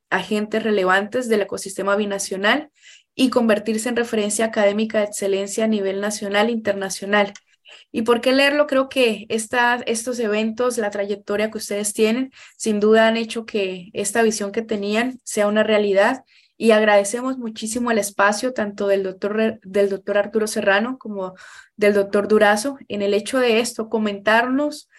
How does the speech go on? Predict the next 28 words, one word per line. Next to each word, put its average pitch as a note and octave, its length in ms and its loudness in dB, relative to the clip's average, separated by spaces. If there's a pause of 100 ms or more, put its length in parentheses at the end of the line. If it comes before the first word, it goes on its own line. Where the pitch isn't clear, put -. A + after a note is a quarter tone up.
(320)
y A3+ 220 0
generar G3+ 460 2
conocimiento G3+ 640 -4
de G#3+ 80 2
esta G3+ 160 -6
forma G3+ 360 -2
vinculativa. F#3+ 800 -2
Creo G3+ 180 -8
que G#3+ 120 -2
la G3 140 0
ciencia G#3 440 -4
también G3+ 420 -4 (340)
debe G#3+ 260 6
reiterar G#3 480 0
el G#3 140 0
hecho G#3+ 240 -4
de G3 160 -4
que, F3+ 440 -6
pues, - 440 -4
esto G3+ 360 -2
es G3+ 40 -2
de G3+ 100 0
colaboración, F#3+ 760 -2
de A3 60 2
armar F#3+ 300 -4
red, A3+ 240 2
de A#3 100 0
vincular, G#3 640 -2